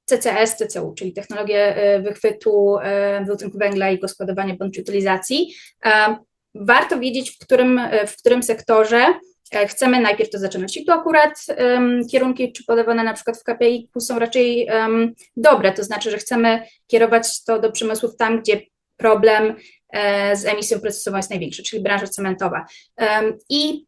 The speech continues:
ale jeśli chodzi na przykład o produkcję zielonego wodoru, mm, to też potrzebujemy właśnie takiego, mm, powiedzenia, że jeśli mamy fundusze na dane projekty, to w, w które branże,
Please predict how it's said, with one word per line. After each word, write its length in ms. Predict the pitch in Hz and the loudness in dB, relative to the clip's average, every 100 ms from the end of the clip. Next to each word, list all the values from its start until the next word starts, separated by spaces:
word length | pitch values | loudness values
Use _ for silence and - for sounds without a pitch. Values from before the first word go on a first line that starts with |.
| - | 0
ale 180 | 247 277 | 4 6
jeśli 240 | 285 269 | 4 -2
chodzi 220 | 254 269 269 | -4 -2 -2
na 100 | 247 | -2
przykład 400 | - 240 233 233 | -4 -2 -2 -2
o 80 | |
produkcję 400 | 226 233 233 247 | -2 -4 -4 -2
zielonego 380 | 226 226 220 220 | 0 2 0 0
wodoru, 580 | 214 196 196 277 440 - _ _ _ _ _ _ | 2 4 6 6 6 0 _ _ _ _ _ _
mm, 340 | 240 233 233 233 | 0 2 4 2
to 100 | 247 | 0
też 180 | 294 - | 0 0
potrzebujemy 840 | 254 - 233 233 233 226 220 214 | -4 -4 0 4 4 4 2 0
właśnie 440 | 208 214 - 220 208 | 0 -2 -2 -6 -6
takiego, 600 | 214 220 214 214 214 214 _ _ _ 226 | -4 -2 4 4 4 0 _ _ _ -4
mm, 460 | 214 208 208 208 233 | -2 -2 -4 -6 -4
powiedzenia, 580 | 214 208 220 220 214 | -2 2 2 4 2
że 260 | 214 214 202 | 2 2 0
jeśli 360 | 226 226 - 233 | -4 -8 -4 -2
mamy 340 | 226 233 226 | 4 4 4
fundusze 400 | 220 220 214 226 | 0 -6 -8 -8
na 80 | 208 | -4
dane 220 | 214 208 | -2 -2
projekty, 540 | 202 208 214 - 226 226 _ _ | -4 -2 -2 2 2 2 _ _
to 160 | 220 202 | 0 0
w, 180 | 202 220 214 208 208 208 _ _ | -6 -2 0 2 0 -4 _ _
w 40 | - | -20
które 380 | - 240 226 | -2 2 4
branże, 520 | 208 214 214 220 226 | 2 0 0 0 -2